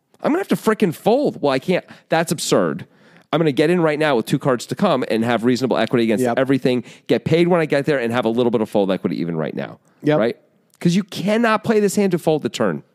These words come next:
Speaker 2: Well, Yazonis does fold the turn,
Speaker 1: Yeah.
Speaker 2: and based on our calculations, if there aren't a, a buttload of bluffs, which I guess there probably are.
Speaker 1: There are, but we, obviously Hazonis doesn't know this.
Speaker 2: Yeah.
Speaker 1: And we didn't, we, so we, let's assume we wouldn't know that either.
Speaker 2: Right. It's the correct fold.
Speaker 1: Yes, if, if we can't know that this kid's a
Speaker 2: Yeah.
Speaker 1: freaking maniac.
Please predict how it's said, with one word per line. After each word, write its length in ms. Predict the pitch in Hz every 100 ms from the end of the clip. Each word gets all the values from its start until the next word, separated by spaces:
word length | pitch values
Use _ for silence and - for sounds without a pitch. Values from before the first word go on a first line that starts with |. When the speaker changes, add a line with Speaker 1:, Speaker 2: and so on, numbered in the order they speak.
| _ -
Speaker 2:
Well, 280 | 135 151 156
Yazonis 420 | 147 143 185 170
does 200 | 208 190
fold 180 | 165 147
the 80 |
turn, 400 | 143 147 143 147 -
Speaker 1:
Yeah. 140 | 147
Speaker 2:
and 380 | 139 139 135 143
based 220 | 160 175
on 80 | 196
our 80 | 185
calculations, 640 | 190 180 165 170 165 160 151
if 80 |
there 140 | 151 143
aren't 180 | 156 156
a, 80 | - -
a 100 | 131
buttload 460 | 120 - 139 147 139
of 80 |
bluffs, 240 | 123 123 -
which 160 | 151
I 80 | 165
guess 160 | 175 175
there 120 | 143
probably 280 | 147 123 107
are. 240 | 98 90
Speaker 1:
There 160 | 147 165
are, 180 | 156 147
but 120 | 131
we, 240 | 156 160
obviously 500 | 117 151 175 - 165
Hazonis 380 | 151 135 135 113
doesn't 260 | 117 104 95
know 140 | 87
this. 260 | 78 85 131
Speaker 2:
Yeah. 220 | 113 82 -
Speaker 1:
And 160 | 117
we 80 | 120
didn't, 240 | 123 120 95
we, 300 | 143 127 -
so 120 | 139
we, 180 | 135 147
let's 160 | 143
assume 200 | 143 160
we 120 | 120 117
wouldn't 200 | 104 80
know 120 | 90
that 160 | 82 -
either. 80 |
Speaker 2:
Right. 240 | 117 110 82
It's 220 | 123 135
the 60 | 151
correct 320 | 170 170 -
fold. 340 | 147 139 110 120 _ _ _ _
Speaker 1:
Yes, 380 | 110 123 90 -
if, 140 | - -
if 220 | 185 226
we 80 | 127
can't 340 | - 147 107
know 180 | 113 110
that 120 | 101
this 140 | - -
kid's 200 | 104 87
a 100 | 92
Speaker 2:
Yeah. 180 | 139 127
Speaker 1:
freaking 200 | 113 95
maniac. 500 | 90 87 82 73